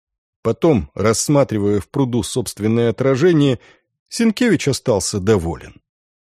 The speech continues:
Это не сделало его таким уж неузнаваемым, да и лысину под шапкой не было видно.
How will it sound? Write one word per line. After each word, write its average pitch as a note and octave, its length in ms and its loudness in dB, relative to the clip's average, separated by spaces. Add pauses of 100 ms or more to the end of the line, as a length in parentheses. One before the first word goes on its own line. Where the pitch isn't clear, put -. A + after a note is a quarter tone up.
(320)
Это E3+ 280 0
не F#3+ 160 6
сделало D#3+ 420 4
его C3 320 4
таким B2 440 2
уж A2 180 -2
неузнаваемым, G#2 920 0 (320)
да C#3 160 0
и E3 180 2
лысину B2 520 0
под G#2 220 -2
шапкой - 480 -4
не G2 200 -2
было F2 200 -8
видно. E2 480 -10